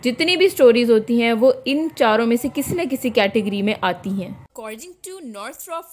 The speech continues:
Frye, human beings project their narrative imagination in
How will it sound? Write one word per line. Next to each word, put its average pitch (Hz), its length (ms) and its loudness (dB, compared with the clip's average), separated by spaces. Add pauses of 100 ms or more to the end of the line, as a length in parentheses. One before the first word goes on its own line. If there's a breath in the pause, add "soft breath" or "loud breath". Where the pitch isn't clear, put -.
Frye, 196 360 -16 (500)
human 370 280 -18
beings 302 260 -14 (100)
project 226 540 -14
their 233 120 -10 (100)
narrative 208 480 -16 (100)
imagination 214 880 -16
in 220 80 -16